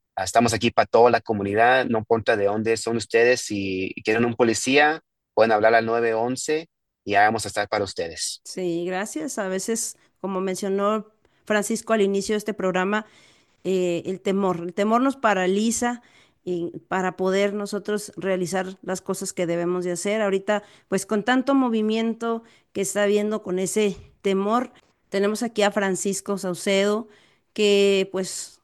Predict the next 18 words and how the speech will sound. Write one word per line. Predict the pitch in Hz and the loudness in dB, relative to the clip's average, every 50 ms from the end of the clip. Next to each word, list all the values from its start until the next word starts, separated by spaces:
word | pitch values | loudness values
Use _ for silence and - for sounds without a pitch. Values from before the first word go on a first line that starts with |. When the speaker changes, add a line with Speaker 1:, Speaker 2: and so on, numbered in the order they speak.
| _ _ | _ _
Speaker 2:
usted | - 185 - - 202 202 208 202 208 - | -10 -10 -4 0 2 2 2 2 0 -2
debería | 180 185 180 180 180 208 285 339 311 | -2 0 0 0 0 0 0 -2 -2
de | 285 254 | -2 -2
sentir | - 220 190 180 - 196 190 | -2 -2 -4 0 0 0 0
esa | 202 - 208 | 0 -4 -6
confianza, | 196 - 180 180 170 - 196 190 185 185 185 - 180 165 180 175 _ _ _ _ _ _ | -6 -4 -6 -6 -4 -2 -2 -2 0 -2 -4 -4 -6 -8 -10 -12 _ _ _ _ _ _
de | - 180 | -10 -8
saber | - 196 190 185 | -4 -4 -4 -2
que | - 202 202 | -2 -2 0
lo | 196 185 | 0 -2
que | 190 180 | -2 -2
ellos | 180 185 185 - - _ | -2 -2 -2 -4 -8 _
están | - 175 165 - 180 175 175 185 180 175 - _ _ _ _ _ | -8 -8 -6 -4 -4 -2 -2 -2 -4 -6 -10 _ _ _ _ _
haciendo | 180 170 - - 190 185 185 180 185 | -8 -6 -4 -2 -2 -2 -2 -4 -4
es | 185 185 185 | -6 -6 -6
para | _ - 190 190 175 | _ -6 -4 -4 -2
nuestro | 175 175 175 180 170 - - - | -2 -2 -4 -4 -6 -8 -10 -8
beneficio, | 170 170 165 160 156 156 - 180 190 185 - - 208 240 302 | -6 -6 -6 -6 -6 -2 -2 -2 -2 -2 -4 -6 -8 -8 -8